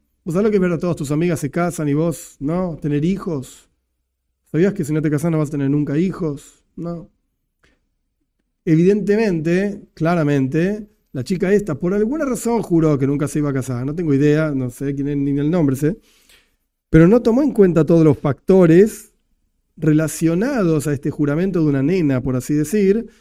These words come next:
que jura que nunca se va a casar. ¿Qué sabés de la vida? Sos una nena chiquitita. Cuando crezcas vas a entender un poco mejor la vida. Y evidentemente eso es lo que le pasó. Creció y su perspectiva de la vida cambió totalmente.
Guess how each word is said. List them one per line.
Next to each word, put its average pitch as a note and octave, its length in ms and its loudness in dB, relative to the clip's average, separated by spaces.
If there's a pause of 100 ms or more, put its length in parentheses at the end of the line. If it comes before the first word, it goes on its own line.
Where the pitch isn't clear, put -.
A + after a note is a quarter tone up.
(120)
que G#3+ 120 -4
jura B3 280 -2
que G3 100 0
nunca G3+ 220 -2
se F3 120 -6
va E3 80 0
a D3 40 -2
casar. A#2+ 460 -6
¿Qué F#4+ 160 -4
sabés G3+ 440 0
de E3+ 60 0
la D#3+ 120 -2
vida? F3 300 2
Sos D#3 200 -8
una E3+ 140 -6
nena F#3+ 340 -2
chiquitita. A3+ 680 -6 (360)
Cuando D#3+ 320 -2
crezcas G#3 360 0
vas D#3+ 160 -4
a F3+ 40 -2
entender D#3+ 320 -4
un D#3 80 -4
poco E3 160 -4
mejor E3 240 -4
la F#3+ 100 2
vida. F#3 480 6 (880)
Y D#3 80 -4
evidentemente F#3 520 0
eso E3 120 -4
es D#3 40 0
lo C#3+ 80 0
que C#3+ 100 -2
le C3+ 80 0
pasó. D3 540 -2 (220)
Creció E3+ 760 0 (340)
y D#3 200 0
su D#3 160 -4
perspectiva E3+ 480 -2
de F3+ 40 0
la D#3+ 80 0
vida G#3+ 200 2
cambió D3+ 320 0
totalmente. C#3+ 840 -2